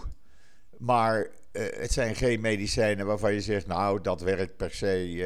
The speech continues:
eh, dat werkt hartstikke goed, eh, dat is helemaal goed." Ondertussen hebben wetenschappers gezegd dat het gebruik van ultraviolet, eh, verhindert de spreid-, verspreiding van het coronavirus.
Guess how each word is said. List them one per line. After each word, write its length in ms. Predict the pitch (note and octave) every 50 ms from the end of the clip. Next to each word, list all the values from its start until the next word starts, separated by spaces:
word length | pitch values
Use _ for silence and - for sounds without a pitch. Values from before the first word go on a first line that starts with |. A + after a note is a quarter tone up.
| F2+
eh, 80 | E2 E2
dat 160 | E2 E2+ E2
werkt 280 | F2+ F2+ E2 F2 D#2+ D#2
hartstikke 460 | E2 F2+ - - - - E2+ - F2+
goed, 340 | - - G#2+ G#2 F#2 - -
eh, 340 | F2 F2 E2+ D#2+ D#2 D#2 -
dat 100 | - F2
is 60 | E2+
helemaal 260 | G2+ G2 G2 G2 F#2
goed." 260 | - A#2 G2 D#2+ - - - - - - - - - - - - - - - - - - - -
Ondertussen 540 | - - C#3 C#3 C#3 D3 - F3+ E3 A2+ D#3
hebben 200 | D#3 D3 B2+ C3+
wetenschappers 760 | B2 C#3+ E3+ G3 - - F#3+ - - D3 B2 - - G2+ -
gezegd 640 | - G#2 F2+ F2 G2+ G#2 A2 B2 - - - - - - - - B2 A2
dat 220 | C3 B2 A#2+ A#2
het 140 | A#2+ A2+ -
gebruik 480 | - A#2+ G2 A#2+ B2 C3 B2+ B2 A#2
van 260 | - - B2 A2 - -
ultraviolet, 1120 | B2+ C3 C3 - - A#2 A2 G2 - B2 A2+ G#2+ G#2+ A2+ C#3 D#3 D3+ A#2 A2 - - - - - - - - - - - - - - - -
eh, 480 | - - A#2+ A#2+ A#2 A#2 A#2 A2+ A2 G2 -
verhindert 920 | - - - - C#3 B2+ A2+ C#3 D#3+ D3 C3 C3 B2+ - - - - - A2
de 100 | A2+ A#2
spreid-, 680 | - - - - A#2+ B2 B2+ B2+ A#2 A2+ A2+ A#2 -
verspreiding 760 | - A#2+ G#2+ - - B2+ B2 A#2 A2 G2+ G2+ A2 G#2 A2 A2
van 360 | - A#2 G#2 G2 F#2+ F#2 F#2 -
het 360 | - G2+ G2 G#2 F#2+ - -
coronavirus. 1200 | - A2+ G#2 G2 G2 A#2 B2+ C3 B2 A#2+ A#2 A2 - B2 A#2+ G#2+ G#2+ G2 F2+ F2+ - - - -